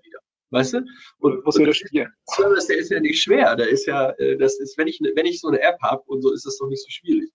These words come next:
Speaker 1: Und wenn ich es noch schaffe, dass da jemand auch sein Handicap einträgt oder ähnliches, so dass ich immer noch lerne, der wird auch mal besser und dann kann ich immer sagen, "Komm, jetzt hast du ein Handicap von achtundzwanzig, wolltest du nicht mal langsam neue Schläger kaufen?" Sowas,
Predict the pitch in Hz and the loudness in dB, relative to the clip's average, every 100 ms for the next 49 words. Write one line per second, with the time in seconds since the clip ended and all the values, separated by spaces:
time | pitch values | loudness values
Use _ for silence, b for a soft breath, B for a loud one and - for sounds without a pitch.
0 | _ _ _ B B _ _ _ - 135 | _ _ _ B B _ _ _ 2 6
1 | 165 180 160 143 175 175 131 147 143 135 | 6 4 2 0 0 0 0 0 2 2
2 | 160 - 139 135 123 127 202 131 104 104 | 0 -4 -6 -4 -2 -2 -2 -2 -2 -4
3 | 101 - 101 113 101 101 113 127 127 156 | -4 0 0 2 -2 -2 0 -2 -2 -2
4 | 139 127 131 127 135 135 127 127 127 170 | 2 2 0 -6 -2 0 0 2 2 2
5 | 135 117 120 117 120 113 110 131 151 120 | 2 0 0 0 0 0 -2 -4 -2 -2
6 | 117 143 139 127 123 - - - - 120 | -2 -2 0 0 0 -4 -14 -16 -14 -6
7 | 123 131 147 - 135 151 135 - - 147 | -4 -2 -2 -4 -6 0 0 0 -4 -2
8 | 165 156 131 131 135 135 135 127 131 127 | -2 -2 0 0 -2 -8 -4 -4 0 0
9 | 127 127 - - 101 - - _ _ B | 0 -4 -4 -4 -4 -6 -18 _ _ B
10 | B B - 151 208 - | B B 2 6 6 4